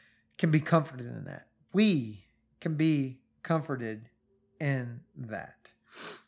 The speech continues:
So let's talk about passing the time, the idea of sojourning. And I think it could be put into perspective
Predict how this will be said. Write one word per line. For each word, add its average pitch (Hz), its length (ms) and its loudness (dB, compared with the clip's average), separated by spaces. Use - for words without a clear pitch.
So 190 140 2
let's 226 120 6
talk 254 160 8
about 185 180 8
passing 175 380 4
the 151 80 0
time, 127 340 2
the 156 180 2
idea 175 340 8
of 151 280 2
sojourning. 139 720 0
And 151 460 0
I 170 80 4
think 220 320 -2
it 175 140 -2
could 185 100 -2
be 180 80 2
put 185 200 4
into 165 160 0
perspective 160 720 2